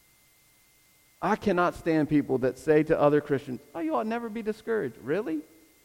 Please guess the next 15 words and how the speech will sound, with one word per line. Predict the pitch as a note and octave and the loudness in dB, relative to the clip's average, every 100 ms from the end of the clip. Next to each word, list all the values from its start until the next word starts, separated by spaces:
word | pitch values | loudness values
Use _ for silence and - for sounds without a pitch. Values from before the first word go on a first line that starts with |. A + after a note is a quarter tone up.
| _ _ _ _ _ _ _ _ _ _ _ _ _ _ - | _ _ _ _ _ _ _ _ _ _ _ _ _ _ -2
Like, | D3 D3 | 0 0
Jesus | C#3 A#3+ C#4+ B3 | 0 0 0 0
himself | G3+ - A#3 C4+ A#3+ | 0 2 4 4 2
was | D#3+ | -2
discouraged. | C#3+ - - A3 C3 G#2 - - - _ _ _ _ _ _ _ _ _ _ _ _ _ _ _ _ _ _ _ - | -2 -2 2 4 2 -2 -16 -20 -20 _ _ _ _ _ _ _ _ _ _ _ _ _ _ _ _ _ _ _ -8
Like, | C3+ | -4
in | D#3 B3 | 2 4
the | B3+ | 4
Garden | D#3+ A3+ C4 A#3+ | 6 8 8 6
of | G3+ | 4
Gethsemane, | G3+ G3 - B3 G#3 D3+ - - | 4 4 4 2 4 2 0 -12
Jesus | C#3+ A#3 D#4 C#4 G#3+ | -2 2 2 2 2
was | G3+ - | 0 2
pretty | C4+ B3 | 0 2
discouraged. | E3+ D#3+ - G3+ C3 F2 - | 0 -2 2 2 2 -2 -12